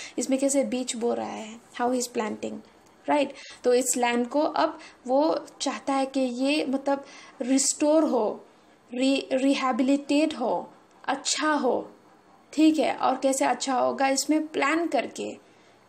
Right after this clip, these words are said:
के by, अ, doing artificial, आर्टिफिशियल रीजनरेशन करके, ठीक है? So ये भी एक, एक ob-, इंपॉर्टेंट ऑब्जेक्टिव है,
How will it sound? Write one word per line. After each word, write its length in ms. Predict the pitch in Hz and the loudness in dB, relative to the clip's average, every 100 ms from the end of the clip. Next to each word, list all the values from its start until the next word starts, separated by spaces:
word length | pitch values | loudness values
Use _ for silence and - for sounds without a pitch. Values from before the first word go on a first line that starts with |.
| - | 0
के 220 | 190 117 - - - | 0 -2 -10 -20 -10
by, 300 | 220 233 277 381 - - _ - | -4 0 0 -2 -10 -20 _ -6
अ, 540 | 240 226 220 214 220 196 | -2 0 0 0 -2 0
doing 220 | 254 262 | 0 0
artificial, 680 | 240 254 - 254 - 247 233 | -2 -4 -4 -4 -2 0 0
आर्टिफिशियल 500 | 214 254 233 269 254 | -2 -2 0 0 0
रीजनरेशन 600 | 247 240 226 233 226 262 | 0 -2 -2 -2 -2 -2
करके, 440 | 233 240 226 - - - _ _ _ _ _ _ _ _ _ _ _ | -2 -2 -4 -6 -8 -20 _ _ _ _ _ _ _ _ _ _ _
ठीक 180 | 311 285 | -4 -2
है? 160 | 214 - - - - - - - | -4 -8 -18 -18 -20 -14 -6 2
So 240 | 277 294 294 - - - _ _ 277 | 4 4 0 -10 -20 -20 _ _ 0
ये 200 | 269 269 | 2 4
भी 120 | 294 | 2
एक, 220 | 285 - - | 0 -2 -4
एक 120 | 277 | 0
ob-, 300 | 262 233 - - | 0 -2 -8 -2
इंपॉर्टेंट 460 | 262 247 247 269 262 | 0 2 0 0 0
ऑब्जेक्टिव 540 | 226 202 226 - 240 240 | -2 -2 -4 -2 -2 -2
है, 280 | 208 202 | -2 -4